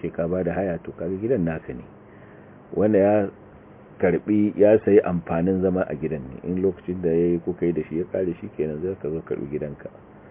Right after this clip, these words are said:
Haka nan mota, in wani ya shiga, za ka kai shi wani guri, haya ce ya shiga, za, ya shiga ya amfana da wannan mota zuwa inda za, zai sauka. Da zarar ya sauka, motar ta data ka.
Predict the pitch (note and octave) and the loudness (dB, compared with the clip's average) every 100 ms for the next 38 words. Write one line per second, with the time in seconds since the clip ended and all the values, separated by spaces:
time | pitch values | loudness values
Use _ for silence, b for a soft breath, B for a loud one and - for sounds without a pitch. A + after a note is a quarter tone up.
0 | B B B - G#2+ G2 E2+ E2 E2+ F2+ | B B B -2 0 2 2 2 2 0
1 | F2 C2 - F2+ F2+ F2+ - D2 E2 F2+ | -2 -8 -8 -8 -4 -4 -2 -2 -2 -4
2 | - - - - - - - F2 F2+ F2 | -18 -20 -20 -20 -20 -20 -8 -2 -2 -4
3 | - F2 E2+ D#2+ E2 E2 E2+ F2 E2+ G2+ | -2 -2 0 -2 -2 -4 -6 -6 -2 0
4 | D#2+ - E2 D#2+ - C#2+ D#2 D#2+ F#2+ G2 | 0 -2 -10 -10 -12 -12 -10 -10 -10 -10
5 | - - G2 G#2+ - D#2+ F#2 F#2+ - D2+ | -10 -6 -4 -4 -6 -2 0 0 -4 -8
6 | - G2 F2+ D2+ D2 C#2+ F2 F2 E2+ F2+ | -6 -4 -2 -2 -4 -4 -4 -4 -4 -2
7 | F#2+ - D2 F2+ E2 E2 D#2 D2 - D2+ | -2 -2 -4 -2 -2 -4 -6 -8 -10 -10
8 | C#2 - - - - - B B B B | -10 -12 -16 -20 -20 -20 B B B B
9 | - D#2 F2+ G#2+ G#2+ A2 F2 E2+ G2+ A2 | -10 -2 4 8 8 6 2 -2 -6 -4
10 | D#2+ - D#2+ D#2 D2+ D2+ - | -6 -4 -6 -4 -8 -10 -10